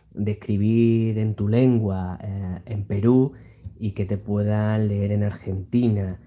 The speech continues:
eh, escribir en Chile en tu lengua y que en Colombia te entiendan, ¿no? Por supuesto, dentro de la,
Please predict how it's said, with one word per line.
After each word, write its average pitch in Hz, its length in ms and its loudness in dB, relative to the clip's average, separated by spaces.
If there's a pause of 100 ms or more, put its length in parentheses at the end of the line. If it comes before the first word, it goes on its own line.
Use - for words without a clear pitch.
(260)
eh, 95 840 -6
escribir 110 680 2
en 104 680 -2
Chile 104 560 2
en 98 120 -4
tu 104 140 -4
lengua 120 560 2
y 120 100 2
que 113 140 -8
en 101 160 -2
Colombia 104 600 0
te 92 100 -8
entiendan, 92 600 -6
¿no? 110 200 -8 (320)
Por 107 100 -2
supuesto, 104 380 -2
dentro 101 240 0
de 98 100 0
la, 98 220 -4